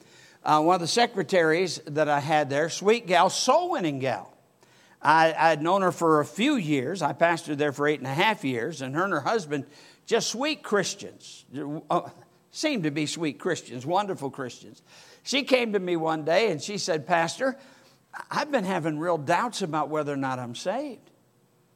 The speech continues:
So I said, "Well, let's find out." And I went to the scripture, like I've already told you. "Does that verse say you're saved or lost? Does this verse say you're saved or lost?"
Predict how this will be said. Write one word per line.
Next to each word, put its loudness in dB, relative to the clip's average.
So -2
I 4
said, 0
"Well, -4
let's 0
find 2
out." 2
And -2
I 2
went -4
to -8
the -10
scripture, -4
like -2
I've -6
already -2
told -4
you. -4
"Does -4
that 4
verse -4
say -2
you're -4
saved -6
or -2
lost? -6
Does 4
this 0
verse 0
say 0
you're -2
saved -4
or 0
lost?" -4